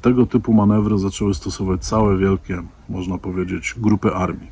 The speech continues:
Jak działało to w praktyce? Na początku warto by było powiedzieć mniej więcej, jak była zbudowana, mm, taka tradycyjna, w tysiąc dziewięćset czterdziestym roku tradycyjna dywizja pancerna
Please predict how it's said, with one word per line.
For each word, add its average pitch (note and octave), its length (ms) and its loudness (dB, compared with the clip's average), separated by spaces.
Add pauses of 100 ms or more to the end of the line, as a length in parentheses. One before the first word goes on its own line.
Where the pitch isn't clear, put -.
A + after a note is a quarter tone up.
(640)
Jak C3+ 240 4
działało C3 420 6
to B2 120 -4
w - 60 -8
praktyce? - 560 2 (260)
Na A2+ 80 -10
początku B2+ 760 0 (300)
warto A#2 380 0
by A2 140 2
było A2 260 4
powiedzieć G2+ 680 -2 (460)
mniej G2 320 0
więcej, G2+ 420 0
jak - 420 -6
była G2 280 -2
zbudowana, F#2+ 640 0 (960)
mm, E2+ 440 -4 (240)
taka F#2+ 360 -4 (440)
tradycyjna, G#2+ 760 4 (340)
w - 60 -12
tysiąc G#2 300 0
dziewięćset C3 320 2
czterdziestym G2 440 -2
roku G#2 240 -2
tradycyjna F#2 800 -2 (100)
dywizja F#2+ 540 -2
pancerna G2 680 0